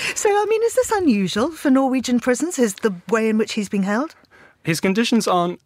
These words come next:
Speaker 2: unusual per se in terms, terms of what he has access to, but the unusual thing is the fact that he is in isolation. He, he's not among other prisoners, whereas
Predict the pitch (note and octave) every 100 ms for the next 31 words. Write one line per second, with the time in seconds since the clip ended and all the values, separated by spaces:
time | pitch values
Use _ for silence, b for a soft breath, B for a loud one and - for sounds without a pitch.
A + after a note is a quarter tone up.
0 | - D3+ D3 D3+ D#3 C#3+ C#3 C3 B2 B2+
1 | - B2+ A#2+ A#2+ C3 B2+ - - B2 A#2+
2 | A2+ A#2+ G#2+ A#2 B2 A#2+ A2+ - C#3+ C#3
3 | - D#3 F#3+ C#3 C3+ C3+ - B B -
4 | C3 C3+ D#3 C#3+ C3 - B2 A#2 C3 A2+
5 | A#2+ A#2+ - A2 A2+ A2+ A2+ A#2 A#2+ A#2+
6 | - A#2 A2 G#2+ A2 G2+ G#2 A2 G#2+ G#2+
7 | A#2+ B2 A#2 A2+ A2 A2 B2 G#2+ G#2 -
8 | A2 G#2+ G2+ G#2 A2+ A2 G2+